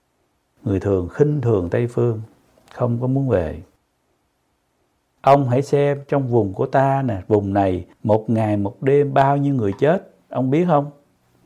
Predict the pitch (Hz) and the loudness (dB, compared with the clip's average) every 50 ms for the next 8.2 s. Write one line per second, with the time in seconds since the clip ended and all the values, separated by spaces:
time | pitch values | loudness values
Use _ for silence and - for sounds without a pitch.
0 | _ _ _ - - 107 104 101 101 110 127 147 165 151 127 117 120 120 117 110 | _ _ _ -4 0 0 2 2 2 4 4 4 4 4 2 2 2 2 4 4
1 | 104 104 104 104 107 104 107 117 120 120 113 - - - - - 131 123 120 - | 2 2 0 -2 -4 -4 -4 -4 -6 -6 -8 -8 -10 -10 -10 -10 -10 -8 -6 -4
2 | 131 131 131 131 127 131 135 - - 139 - - 123 110 95 98 - 120 123 120 | -4 -2 -2 -2 -4 -6 -8 -6 -6 -6 -2 0 0 0 2 0 0 0 0 0
3 | 123 135 135 131 131 123 123 120 123 127 123 123 120 120 117 117 117 117 117 - | 0 0 0 0 0 0 0 0 2 2 4 4 4 4 4 2 2 0 -2 -6
4 | - - 110 107 110 120 117 107 98 98 95 101 120 135 151 151 147 143 147 - | -6 -4 -2 0 0 0 0 -2 -2 -4 0 4 4 4 4 2 -2 -4 -6 -12
5 | _ _ _ _ _ _ _ _ _ _ _ _ _ _ _ _ _ - 104 107 | _ _ _ _ _ _ _ _ _ _ _ _ _ _ _ _ _ -4 -2 0
6 | 107 107 107 104 101 104 - 135 117 120 120 120 113 113 110 117 120 127 117 117 | 0 2 2 0 -2 -2 0 2 2 2 2 2 0 -2 -2 -2 -2 -2 -2 -2
7 | 120 127 113 113 107 101 98 95 95 101 110 117 117 113 110 101 95 90 - 123 | -2 -2 0 0 0 0 -2 -4 -4 -4 -4 -4 -4 -4 -4 -4 -6 -4 -2 -2
8 | 127 143 147 | -2 -2 -2